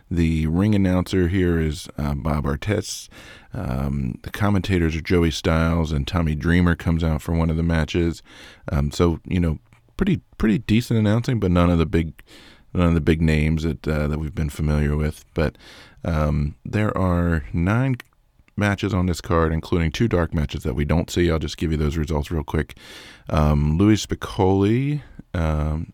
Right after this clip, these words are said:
A K A Madonna's boyfriend, A K A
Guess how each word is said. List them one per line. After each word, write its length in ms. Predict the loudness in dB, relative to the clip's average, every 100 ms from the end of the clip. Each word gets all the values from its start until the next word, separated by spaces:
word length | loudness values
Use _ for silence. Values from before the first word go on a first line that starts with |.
| -8
A 120 | -8
K 300 | -4 -4 -2
A 480 | -2 0 0 0 -4 -10 -20 -20 -18 -10
Madonna's 460 | -4 -2 0 -2 -6 _ _
boyfriend, 960 | -2 0 0 0 0 2 2 0 -4 -8 -12
A 120 | -8 -6
K 240 | -4 -4 -2
A 480 | 0 0 0 -2